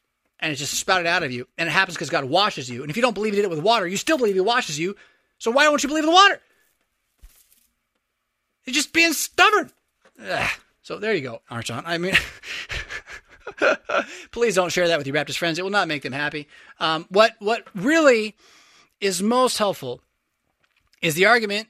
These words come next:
I made earlier, which is to recognize that you can say what you want about baptism not doing stuff. You're still baptizing people. <laughs> You can say what you want about the Lord's Supper not doing stuff. You're still giving it to people. And if you're not, your church is dying. So, ah, you know,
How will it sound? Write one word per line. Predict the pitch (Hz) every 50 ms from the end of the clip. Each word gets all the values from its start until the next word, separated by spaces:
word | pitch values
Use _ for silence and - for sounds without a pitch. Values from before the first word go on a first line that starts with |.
| _ _ _
I | - 170
made | 190 208 220
earlier, | 247 277 269 233 180 139 113 - _ _ _ _ _ _ _ _ _ _
which | 214 208 -
is | - -
to | - 254
recognize | 277 277 - 233 226 214 196 160
that | 185 202
you | 247 277
can | - 262 208
say | - - - 240 254
what | 262 240 - -
you | 180
want | 175 202 226 226
about | 185 165 160 160 156 - - - -
baptism | 156 190 202 175 180 160 165 175
not | 180 175 147
doing | 175 202 208
stuff. | - - 147 135
You're | 170 226
still | - - 226 185
baptizing | 151 175 175 196 - - 156 135 135 127
people. | 120 135 127 131 131 - _ _ _ _ _ _ _ _ _ _ _ _
<laughs> | - - - - - - - - 254 - - - - - - 277
You | - 226
can | 269 -
say | - 285 285
what | 285 226
you | 196 247
want | 262 262 262
about | 214 220 208 196
the | 175 190
Lord's | 226 220 196
Supper | - 233 214
not | 208 196
doing | 175 220 220
stuff. | - 190 160
You're | 175 240
still | 240 - 294 277 208
giving | 151 135 185 233 254 226
it | 165
to | 233
people. | - 160 147 143 160
And | 170 202
if | 208 -
you're | 170 175
not, | 202 233 233 226 160
your | 170
church | 165 - 214 -
is | 160
dying. | 139 190 202 202 170 156 156 - - _ _ _ _ _ _ _ _ _ _ _ _ _ _ _ - - -
So, | - - 269 262 247 240
ah, | 247 247 - - - - - - - - - - -
you | - 240
know, | 254 294 320 381 415